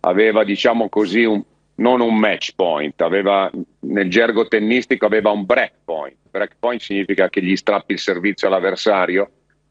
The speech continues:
e quindi ti potevi portare a più sette, con il recupero saresti andato a più dieci. Quindi ha avuto il, il, diciamo così, la, la palla per poter, non dico chiudere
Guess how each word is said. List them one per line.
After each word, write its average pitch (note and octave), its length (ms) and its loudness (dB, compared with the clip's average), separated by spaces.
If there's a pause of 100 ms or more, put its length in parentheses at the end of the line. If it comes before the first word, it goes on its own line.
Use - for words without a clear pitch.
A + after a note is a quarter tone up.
e F2+ 100 0
quindi A2 300 2
ti A2+ 100 0
potevi A2 460 2
portare G#2+ 480 2
a G2+ 40 0
più B2 200 -6
sette, A#2+ 680 0
con C3+ 260 2
il B2 120 2
recupero B2 600 2
saresti G#2 380 0
andato G2 300 2
a - 20 4
più G2 160 -2
dieci. G2+ 480 2 (540)
Quindi G#2+ 360 4 (280)
ha A2 120 2
avuto C3+ 760 0 (340)
il, A2 420 -2
il, A2 80 -2
diciamo B2 400 0
così, A#2+ 280 0
la, A#2 260 2
la - 260 0
palla C#3 480 0
per A2+ 220 -4
poter, A#2 400 -4
non A#2+ 180 -6
dico C3 300 0
chiudere B2 720 4